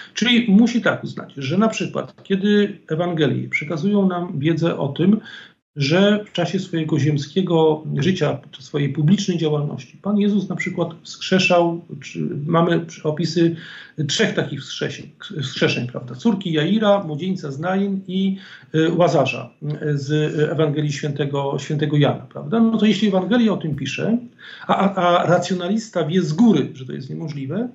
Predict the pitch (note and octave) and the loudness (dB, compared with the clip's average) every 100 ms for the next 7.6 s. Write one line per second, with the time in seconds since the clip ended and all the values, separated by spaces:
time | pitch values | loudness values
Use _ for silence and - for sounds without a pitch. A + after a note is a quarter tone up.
0 | _ C#4 D4+ D4+ B3 G#3+ G3 F#3 C#3 B2 | _ -2 0 2 2 0 -2 -2 0 0
1 | C3 F3 G#3+ - A#3+ A3+ D#3 - A3 - | 0 0 -2 2 2 2 -2 0 0 2
2 | G3+ A3+ C4 G3 G#3+ G#3+ G#3 - - G3+ | 2 2 2 -2 0 0 -2 -12 -6 -4
3 | F3 E3+ E3 F3 E3 E3 - - - - | -2 -2 -2 2 2 2 -6 -18 -20 -6
4 | E3 E3 - F#3+ A3 - E3+ B2+ C#3 D3+ | -4 -2 2 4 4 2 0 0 2 2
5 | C#3+ D3 - E3 E3+ D#3+ E3+ E3 D3+ D3 | 0 -6 -10 -4 -4 -2 -4 -6 -8 -8
6 | E3 C#3+ C3 D3+ A3 A3+ B3 C4+ G#3 F#3+ | -4 -2 -2 -4 -2 -2 -2 0 0 0
7 | A3+ F#3+ F#3 - F#3 E3+ | 0 -2 -6 -6 0 0